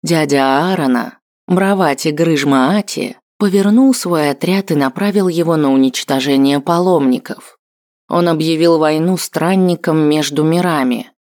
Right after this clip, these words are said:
которые всё время существования волны находились подле менял – охраняя их жизни и спокойствие.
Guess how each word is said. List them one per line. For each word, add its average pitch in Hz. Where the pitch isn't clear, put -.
которые 143
всё 156
время 139
существования 143
волны 139
находились 165
подле 175
менял – 196
охраняя 147
их 139
жизни 165
и 160
спокойствие. 139